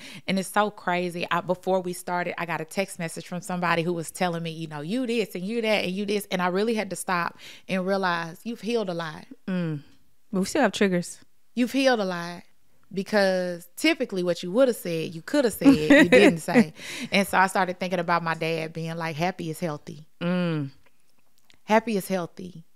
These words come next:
Speaker 1: Even though somebody else is unhealthy and unhappy doesn't mean you have to.
Speaker 2: Mm-hmm.
Speaker 1: And so that's one of the big things I love about him. He's always gonna keep it real with me. And he said, "Happy is healthy." And it kicked in sitting down there, like,
Speaker 2: My
Speaker 1: before we
Speaker 2: dad,
Speaker 1: started.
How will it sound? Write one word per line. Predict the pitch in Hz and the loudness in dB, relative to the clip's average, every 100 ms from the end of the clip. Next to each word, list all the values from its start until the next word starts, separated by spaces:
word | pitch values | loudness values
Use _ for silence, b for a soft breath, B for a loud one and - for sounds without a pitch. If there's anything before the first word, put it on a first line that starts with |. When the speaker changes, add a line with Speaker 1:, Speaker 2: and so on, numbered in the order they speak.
| - | 2
Speaker 1:
Even | 240 262 262 | 4 6 4
though | 220 | 2
somebody | 214 202 175 180 | 2 2 0 0
else | 180 | -4
is | 175 | -4
unhealthy | 180 165 185 190 - 190 | -2 0 -2 -2 -8 -6
and | 170 175 | -8 -4
unhappy | 180 175 196 202 - 220 220 - - - | -2 2 2 2 -2 -10 -12 -16 -18 -6
doesn't | 170 170 | -6 -4
mean | 175 160 | -6 -6
you | 175 | -6
have | 160 156 - | -6 -8 -10
to. | - 165 - - | -16 -16 -20 -8
Speaker 2:
Mm-hmm. | 165 160 160 175 175 | -2 0 2 0 2
Speaker 1:
And | 185 | 2
so | 196 | 2
that's | 190 208 202 | 2 0 -2
one | 196 | -6
of | 180 | -6
the | 165 | -4
big | 175 | -6
things | 180 170 | -6 -4
I | 170 | -4
love | 170 170 | -4 -6
about | 170 170 170 | -6 -6 -6
him. | 160 196 156 | -6 -8 -6
He's | 170 - | -4 0
always | 170 180 180 | 2 2 -2
gonna | 175 170 | -4 -8
keep | 175 170 | -8 -10
it | |
real | 151 165 156 | -6 -6 -6
with | 151 | -8
me. | 151 165 170 - | -10 -12 -12 -12
And | 170 | -8
he | 165 196 | -6 -6
said, | - 165 | -4 -2
"Happy | 180 175 | -2 -4
is | 165 | -8
healthy." | - 170 156 | -6 -6 -6
And | 160 | -8
it | 175 | -6
kicked | 202 - | -8 -6
in | 180 160 | -6 -6
sitting | - 180 | -6 -4
down | 165 160 165 | -2 -4 -6
there, | 160 160 b b b | -10 -14 b b b
like, | - 165 | -2 2
Speaker 2:
My | 165 170 | 2 2
Speaker 1:
before | 170 | 4
we | 165 | 4
Speaker 2:
dad, | 160 160 | 2 0
Speaker 1:
started. | 170 160 160 165 | 0 -2 -6 -12